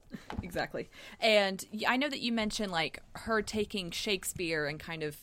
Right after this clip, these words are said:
turning it with, like, I'm wording it this way, but, like, a little f-, of a feminist slant.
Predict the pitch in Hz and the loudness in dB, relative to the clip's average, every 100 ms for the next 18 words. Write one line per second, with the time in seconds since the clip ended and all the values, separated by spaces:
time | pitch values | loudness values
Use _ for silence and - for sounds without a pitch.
0 | - - 190 180 165 160 - - - - | -14 -8 -6 -6 -4 -4 -6 -10 -10 -4
1 | 170 170 - 190 190 175 156 147 147 139 | -2 -2 0 2 2 0 -2 -4 -4 -2
2 | 127 - 165 175 170 - - 165 - 170 | -2 -2 0 0 -2 -4 -6 -6 -4 -4
3 | 151 - - - - - - 196 175 117 | -4 -4 -6 -8 -8 -6 -4 -2 -2 -2
4 | - - | -4 -6